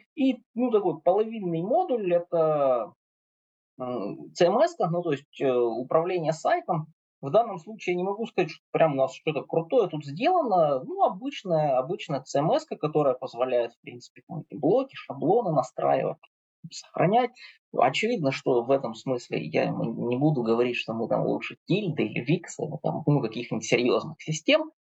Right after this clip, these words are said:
А, и в этом смысле любой, ну, то есть любой полноценный сайт от движок Эш, он будет лучше.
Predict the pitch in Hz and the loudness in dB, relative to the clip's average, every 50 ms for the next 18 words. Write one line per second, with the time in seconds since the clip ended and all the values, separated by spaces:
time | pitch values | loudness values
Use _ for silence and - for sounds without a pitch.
0 | _ _ - 117 117 120 117 113 113 143 156 170 170 165 143 - - - 160 165 | _ _ 2 2 4 4 4 4 2 0 0 0 0 0 0 -4 -4 -4 -4 -4
1 | 156 160 - 139 123 123 127 135 131 139 147 147 135 123 117 113 110 110 110 110 | -4 -2 -4 -4 -2 -2 -4 -4 -2 0 2 2 2 2 0 -2 -2 -4 -2 -2
2 | 107 90 80 123 131 117 120 123 120 - - 131 143 139 143 147 127 - - 120 | -2 -2 0 0 0 0 0 0 -2 -2 -4 -4 -2 0 0 0 -2 -2 -4 -6
3 | 117 113 113 - - 120 117 117 113 - - - - - - 104 - - 117 117 | -6 -6 -6 -2 -2 -2 0 0 -6 -6 -6 -8 -6 -4 -4 -6 -6 -6 -4 0
4 | 123 139 135 - - 139 143 143 - - 101 - - - - - 156 - 233 311 | 0 0 0 0 -2 -4 -4 -4 -8 -12 -12 -12 -12 -12 -10 -10 -4 -2 0 0
5 | 330 - - - | 0 -2 -6 -12